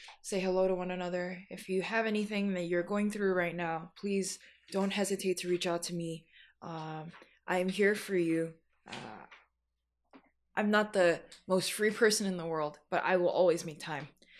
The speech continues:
So, yes, we're continuing through the sermon series on Romans. Romans.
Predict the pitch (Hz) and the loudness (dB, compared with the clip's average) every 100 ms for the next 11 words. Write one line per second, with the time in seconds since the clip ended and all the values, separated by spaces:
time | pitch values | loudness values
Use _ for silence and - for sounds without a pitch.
0 | - - - 180 160 160 160 165 _ _ | -20 -16 -8 -4 -2 -2 -6 -10 _ _
1 | _ _ _ - - - - - - _ | _ _ _ -20 -20 -20 -20 -20 -20 _
2 | _ - 226 240 190 - - - - - | _ -4 6 8 6 4 -4 -6 -8 -14
3 | - 202 214 208 214 202 - 294 302 294 | -14 -6 0 0 0 -2 0 0 4 4
4 | 285 277 262 262 254 254 _ - - - | 4 6 12 12 10 4 _ -14 -14 -14
5 | _ _ _ _ _ - - 226 233 240 | _ _ _ _ _ -4 4 4 4 2
6 | 247 233 220 202 202 190 196 220 226 240 | 4 4 4 2 4 4 4 4 4 2
7 | 262 269 262 - - _ _ _ _ _ | 2 0 -4 -6 -10 _ _ _ _ _
8 | - - _ _ _ 185 196 196 180 151 | -20 -20 _ _ _ 0 2 4 2 0
9 | 156 - | -4 -4